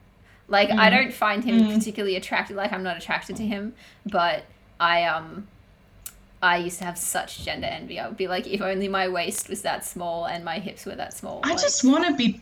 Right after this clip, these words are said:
Speaker 2: buff. Y-, you look at him and you're like, "Holy shit." Tragically, after the transformation process,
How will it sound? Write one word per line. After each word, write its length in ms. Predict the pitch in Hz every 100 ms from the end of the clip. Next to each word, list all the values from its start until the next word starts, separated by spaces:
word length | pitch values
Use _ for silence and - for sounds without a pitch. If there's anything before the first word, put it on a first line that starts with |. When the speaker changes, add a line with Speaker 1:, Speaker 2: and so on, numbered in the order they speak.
| - - -
Speaker 2:
buff. 720 | 196 349 - 175 - - - _
Y-, 200 | 262 269 -
you 180 | 320
look 180 | 330 392
at 160 | 415 330
him 80 | 262
and 80 |
you're 80 | 285
like, 200 | 269 262 - -
"Holy 320 | - 320 330
shit." 400 | - - 320 - - - - - -
Tragically, 800 | 320 311 330 302 285 277 269 -
after 280 | - 262 262
the 120 | 262
transformation 500 | 262 247 254 233 233
process, 680 | 233 330 339 302 302 - -